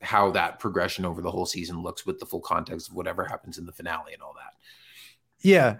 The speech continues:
Speaker 2: and I, I think, and I think it, Bad Batch is almost better dissected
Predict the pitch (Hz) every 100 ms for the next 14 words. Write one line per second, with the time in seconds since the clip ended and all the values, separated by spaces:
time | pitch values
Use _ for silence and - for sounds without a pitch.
0 | - 208 226 220 285 254 233 233 277 269
1 | 190 156 - - 135 170 180 170 165 156
2 | 147 151 147 127 98 127 123 135 117 110
3 | 117 127 156 151 170 156 156